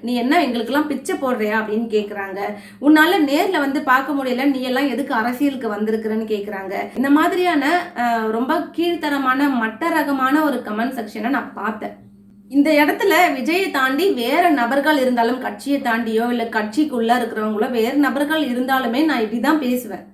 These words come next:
உதவி யாரு எங்க எப்படி செய்தா என்னங்க? மக்களுக்கு உதவி போய் சேருதா? சாதாரணமா நீங்க வீட்டுக்கு யாரையாவது கூப்பிட்டுருவீங்களா? உங்களுக்கு நெருக்கமானவங்க, உங்களுடைய உறவினர்கள், உங்களுடைய நண்பர்கள்,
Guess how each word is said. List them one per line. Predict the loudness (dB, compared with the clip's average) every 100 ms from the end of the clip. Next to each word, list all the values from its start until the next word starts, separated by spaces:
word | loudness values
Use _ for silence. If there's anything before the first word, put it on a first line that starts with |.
| -20 -20 -20 -20 -6
உதவி | -2 2 4 4 2 0 -10 -20 -10
யாரு | -2 2 4 6 4 0 0
எங்க | 2 4 2 -2
எப்படி | -4 -2 0
செய்தா | 0 0 0
என்னங்க? | -2 -4 -8 -8 -10 -12 -20 _ -8
மக்களுக்கு | -6 -2 2 2 2
உதவி | 2 2 2 2
போய் | 0 -2
சேருதா? | 0 0 0 -4 -6 -6 -16 -20 -6
சாதாரணமா | 0 0 2 2 2 4
நீங்க | 4 4 2
வீட்டுக்கு | 0 -2 -2
யாரையாவது | -2 0 -2
கூப்பிட்டுருவீங்களா? | -4 -8 -6 -8 -6 -6 -8 -12 -20 -20 -20 -16
உங்களுக்கு | -4 -2 -2 -2
நெருக்கமானவங்க, | 0 0 2 2 2 0 -2 -2 -4 -12 -20 -18
உங்களுடைய | -8 -4 0 2 0
உறவினர்கள், | -2 -2 -2 -4 -2 -2 -4 -10 -20 -20
உங்களுடைய | -14 -8 -6 -4
நண்பர்கள், | -4 -4 -2 -2 -2 -2